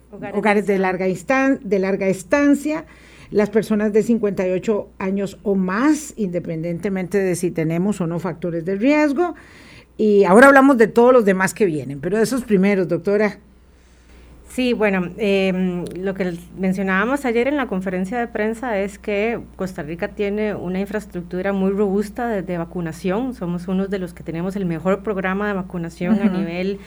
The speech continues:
Speaker 1: latinoamericano y si no, hasta mundial.
Speaker 2: Ujú.
Speaker 1: Em, la logística con esta vacuna de Pfizer es un poco, mm,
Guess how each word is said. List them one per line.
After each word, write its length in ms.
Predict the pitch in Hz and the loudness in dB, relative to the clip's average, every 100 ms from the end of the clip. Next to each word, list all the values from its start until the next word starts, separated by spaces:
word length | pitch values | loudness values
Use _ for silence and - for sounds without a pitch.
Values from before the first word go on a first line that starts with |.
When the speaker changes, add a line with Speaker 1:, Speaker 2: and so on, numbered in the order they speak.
| - - - | -20 -20 -6
Speaker 1:
latinoamericano 880 | 185 190 190 180 175 175 180 180 220 | -2 0 2 2 0 -2 0 0 0
y 80 | 233 | -2
si 180 | 196 180 | -2 -2
no, 340 | 175 196 214 | 0 2 2
hasta 240 | 190 190 | 0 -2
mundial. 540 | 165 160 165 180 220 285 - - | -4 -4 -2 0 0 -4 -10 -12
Speaker 2:
Ujú. 340 | 175 139 160 156 - - 233 | -8 -6 -6 -6 -10 -6 4
Speaker 1:
Em, 600 | 226 220 214 208 208 214 | 6 6 6 4 2 2
la 160 | 226 | 4
logística 600 | 226 214 233 220 285 311 | 6 4 0 0 0 0
con 180 | 311 220 | 0 0
esta 540 | 220 220 - 254 254 226 | 0 0 0 0 2 2
vacuna 560 | 185 185 214 247 269 | 0 2 0 2 0
de 100 | 196 | -2
Pfizer 500 | 185 180 202 226 285 | -2 -2 -2 -2 -2
es 140 | 208 214 | -2 -2
un 80 | 208 | -4
poco, 480 | 208 214 226 202 | -4 -2 0 2
mm, 260 | 180 175 | 0 -2